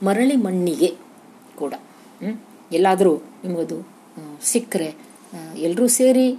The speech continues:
ಖ-, ಖರೀದಿ ಮಾಡ್ಕೊಳ್ಳಿ ಅಥವಾ ಏನಾದ್ರೂ ಅದಕ್ಕೊಂದು ದಾರಿ ಹುಡ್ಕೊಂಡಂತೆ. ಕೆಲವಾದರೂ ಕಾದಂಬರಿಗಳನ್ನ ನೀವು ಆಧುನಿಕ ಪತ್ರಿಕೆ ಓದೋದ್ರಿಂದ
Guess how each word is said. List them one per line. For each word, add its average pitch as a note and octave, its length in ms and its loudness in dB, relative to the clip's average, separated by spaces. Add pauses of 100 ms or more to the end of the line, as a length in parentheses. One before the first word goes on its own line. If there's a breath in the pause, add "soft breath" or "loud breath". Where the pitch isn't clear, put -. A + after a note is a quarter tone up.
ಖ-, - 200 -8
ಖರೀದಿ G#3+ 280 2
ಮಾಡ್ಕೊಳ್ಳಿ D#3 480 -6
ಅಥವಾ G#3 280 -4
ಏನಾದ್ರೂ C4+ 380 4
ಅದಕ್ಕೊಂದು G#3 380 2
ದಾರಿ F3 220 4
ಹುಡ್ಕೊಂಡಂತೆ. F3 600 -4
ಕೆಲವಾದರೂ D4 640 2
ಕಾದಂಬರಿಗಳನ್ನ G3+ 760 0 (460 loud breath)
ನೀವು E3+ 360 2 (260 loud breath)
ಆಧುನಿಕ B3 440 2
ಪತ್ರಿಕೆ G#3+ 580 -2 (120)
ಓದೋದ್ರಿಂದ C#4+ 500 4